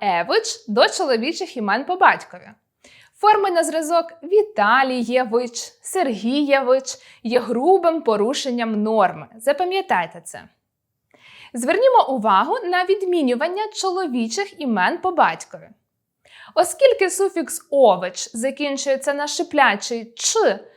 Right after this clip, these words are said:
то й модель відмінювання буде збігатися з мішаною групою другої відміни іменників. Увага на екран. Називний — Микола Віталійович.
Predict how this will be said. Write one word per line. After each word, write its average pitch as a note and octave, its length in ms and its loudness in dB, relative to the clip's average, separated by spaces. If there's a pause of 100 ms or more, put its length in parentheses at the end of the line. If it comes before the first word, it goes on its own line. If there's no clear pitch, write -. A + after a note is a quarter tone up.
(260)
то E4+ 80 -2
й F#4 80 2
модель E4 380 4
відмінювання G#4 720 0
буде G4 320 0
збігатися D4 720 -4
з G3+ 100 -8
мішаною A#3+ 640 -2
групою E4 680 -2
другої A3 640 -2
відміни F#3+ 480 -6
іменників. F4+ 800 -4 (400)
Увага F#3+ 460 0
на C#4+ 140 -2
екран. A3+ 420 -2 (1040)
Називний — D#4+ 760 0 (260)
Микола D4+ 800 4
Віталійович. F3 1080 -2